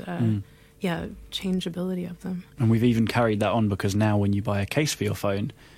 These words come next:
Speaker 2: it's a personalised thing. You buy the one with the right graphic or design that you love, which, yeah, that makes sense. But, I mean, if you could do it to the phone itself, that's even more personal.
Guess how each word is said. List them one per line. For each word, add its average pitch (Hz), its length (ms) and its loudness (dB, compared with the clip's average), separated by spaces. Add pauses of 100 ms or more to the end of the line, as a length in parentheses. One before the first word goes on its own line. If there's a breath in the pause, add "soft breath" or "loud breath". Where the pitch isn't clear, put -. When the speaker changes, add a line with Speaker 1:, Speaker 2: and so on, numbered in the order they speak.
(260 loud breath)
Speaker 2:
it's - 160 -6
a 110 40 -2
personalised 107 680 2
thing. 107 260 4
You 98 100 2
buy 107 200 2
the 104 100 2
one 101 160 4
with 101 160 0
the 107 80 -2
right 101 280 -2 (320 loud breath)
graphic 104 460 0
or 107 80 2
design 104 340 2
that - 120 -4
you 101 140 0
love, - 440 -2
which, - 340 -4 (540 loud breath)
yeah, 107 240 2
that 95 140 -2
makes 104 220 0
sense. 110 280 0
But, 104 200 -2
I 85 80 -2
mean, 104 160 2
if 101 140 -2
you 101 60 -4
could - 120 -8
do 107 80 0
it 95 100 -2
to - 80 -10
the 98 60 -8
phone 107 240 0
itself, - 560 -2
that's - 220 -4
even 101 160 2
more 101 120 2
personal. 104 480 -2